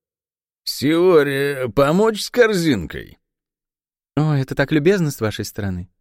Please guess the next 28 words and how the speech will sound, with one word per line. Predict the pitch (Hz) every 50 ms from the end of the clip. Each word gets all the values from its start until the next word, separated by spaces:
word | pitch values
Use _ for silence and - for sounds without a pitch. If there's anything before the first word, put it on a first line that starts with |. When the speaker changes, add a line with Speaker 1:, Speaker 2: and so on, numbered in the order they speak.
| _ _ _ _ _ _ _
Speaker 1:
Она | 92 87 87 92 98
ответила | 98 - 113 110 - - - 67 67 69
на | 73 78
его | 78 76 73 82 82 82 85
улыбку | 90 107 123 123 110 - - - 85 78
и | 78 80 85
без | 85 104 107 -
колебаний | - 131 135 143 160 160 151 143 135
протянула | - 131 127 - - 117 120 117 107 104 101
рыночные | 95 95 90 87 82 - - 87 80 78 71
покупки. | - 67 67 - - 55 - - - - - - _ _ _ _ _ _ _ _ _ _ _ _ _ _ _ _
Speaker 2:
"Мне | 156 170 175 180 180 175
часто | - - 180 175 - 180
говорили, | 165 170 160 165 165 180 170 160
что | 147 - - 143 135
третинцы | - 147 143 131 - 156 160 151 - 156
невероятно | 156 147 156 156 156 160 165 156 165 170
галантны. | 160 175 180 185 185 147 107 95 - - 127 - _ _ _ _ _ _ _ _ _ _ _
Ну | 180 202 226 214 165
же, | 120 110 104 110 - _ _ _ _ _
держите, | 165 185 254 262 277 220 139 - 156 156
Сиор, | - - 190 156 123 120 - - _ _ _
я | - 156 143
порядком | - 147 143 143 143 - 160 165
устала | 170 175 - 151 156 175
тащить | 175 202 196 190 - 190 175 -
эту | 151 - 143
тяжесть, | 135 - 135 117 110 117 113 -